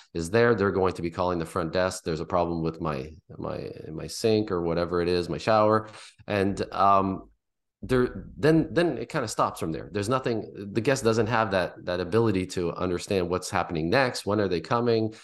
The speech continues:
You know, maybe, you know, maybe the maintenance person's doing something else right now, so they'll be there at six, and we're not gonna have that communication. So I think,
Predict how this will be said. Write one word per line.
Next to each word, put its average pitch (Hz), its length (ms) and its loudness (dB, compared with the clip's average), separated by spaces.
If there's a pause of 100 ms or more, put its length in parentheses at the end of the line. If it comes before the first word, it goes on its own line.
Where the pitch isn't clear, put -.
(180)
You 107 80 -2
know, 95 180 0
maybe, 101 400 0
you 95 120 0
know, 95 40 0
maybe 95 280 -2
the 92 80 -2
maintenance 95 300 0
person's 90 420 -4
doing 87 400 -2
something 90 320 -2
else 117 180 0
right 107 160 0
now, 101 160 2
so - 140 -6
they'll 87 180 -2
be 90 140 -2
there 90 180 2
at 80 160 0
six, - 400 -4
and 82 220 -4 (120)
we're 92 60 0
not 101 140 0
gonna 95 160 -2
have 90 160 -2
that 78 100 -4
communication. 80 560 -4
So - 80 -2
I 98 60 2
think, 165 180 0